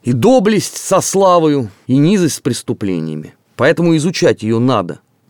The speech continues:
Не вырывая факты и подгоняя их под свои странные сумасбродные теории, а в полном объеме. Тогда и оцените и триумф, и трагедию, и отдельно взятого человека,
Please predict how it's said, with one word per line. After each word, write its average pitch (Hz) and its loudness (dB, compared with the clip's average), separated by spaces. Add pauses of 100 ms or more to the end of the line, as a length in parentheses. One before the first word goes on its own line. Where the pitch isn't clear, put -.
Не 160 4
вырывая 196 4 (220)
факты 160 -2 (240)
и 123 -2
подгоняя 175 2
их 113 -2
под - -4
свои 165 2
странные 156 0
сумасбродные 135 -2
теории, 120 -4 (120)
а 110 -6
в - -10
полном 110 0
объеме. 113 -4 (160)
Тогда 123 0
и 196 4
оцените 98 -4 (220)
и 202 -2
триумф, 92 -4 (160)
и 98 -10
трагедию, 82 -6 (200)
и 175 4
отдельно 175 2
взятого 127 -2
человека, 110 -2